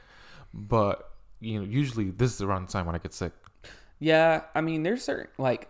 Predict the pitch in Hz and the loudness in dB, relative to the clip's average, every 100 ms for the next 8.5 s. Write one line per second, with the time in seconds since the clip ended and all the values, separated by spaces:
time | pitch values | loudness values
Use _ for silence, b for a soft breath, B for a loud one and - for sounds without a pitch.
0 | 123 - 175 - 185 156 120 - 123 131 | -14 -8 -8 -4 -4 -2 -4 -6 -6 -6
1 | 131 139 139 135 135 135 139 143 147 - | -6 -6 -2 -4 -2 -4 -2 -2 -6 -12
2 | - - - 131 165 226 240 170 123 123 | -14 -18 -14 -4 -2 0 -2 -2 -2 -2
3 | 117 117 - 117 98 98 - - 156 160 | -2 -4 -4 -8 -8 -8 -10 -4 -2 0
4 | 147 120 - - 120 117 117 - 117 127 | -2 -2 -8 -8 -8 -8 -10 -14 -8 -4
5 | 127 131 120 - 120 120 120 123 135 151 | -2 -2 0 2 2 0 0 0 2 2
6 | 147 208 - 147 180 185 202 - - 135 | 2 2 4 6 8 6 4 0 4 4
7 | 139 151 151 131 123 110 104 - - - | 4 2 0 0 -4 -8 -10 -10 -12 -14
8 | - - - 135 | -18 -16 -2 -2